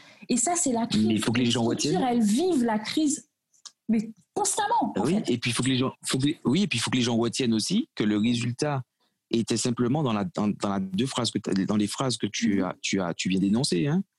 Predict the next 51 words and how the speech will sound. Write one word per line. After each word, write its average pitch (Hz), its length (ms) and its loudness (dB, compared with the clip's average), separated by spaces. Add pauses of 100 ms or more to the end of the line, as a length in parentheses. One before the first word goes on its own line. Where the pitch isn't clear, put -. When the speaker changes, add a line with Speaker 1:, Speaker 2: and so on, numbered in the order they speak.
(200)
Speaker 1:
Exactement. 214 260 2
Speaker 2:
Le 104 60 0
succès, - 340 -2
le, 110 120 2
la, 110 200 2
la 113 140 2
réussite 120 340 0
est 147 60 2
dans 110 220 2
les 104 120 2
phrases 131 240 -4
que 123 80 -4
tu 110 100 0
as - 40 2
énoncées. 147 340 0 (480)
Tu, - 220 0 (280)
c'est - 220 0 (100)
comment 156 280 0
vous 139 140 0
faites. 135 260 -4 (240)
Non, 151 260 0
c'est 127 140 -2
pas 139 140 -2
comment 143 320 0
on 143 60 0
fait. 147 300 -2 (220)
Speaker 1:
Mais 262 80 2
Speaker 2:
On 226 40 2
Speaker 1:
oui. 302 140 0
Speaker 2:
fait. 143 200 -2 (560)
Speaker 1:
On 240 80 -2
fait, - 180 -2
Speaker 2:
Et - 20 0
c'est 131 160 0
Speaker 1:
on 139 60 2
Speaker 2:
là, 185 140 0
Speaker 1:
arrache. - 160 -4
Speaker 2:
c'est 131 80 0
là, 151 260 0
c'est, - 280 -6
c'est, - 140 -14 (360)
voici 123 260 -4
toute - 180 -6
la 170 80 0
différence. 156 440 -4 (300)
C'est - 200 -4
pas 156 180 -2 (380)
comment 175 320 2
je 131 160 -2
vais 120 300 0
faire, 160 440 -4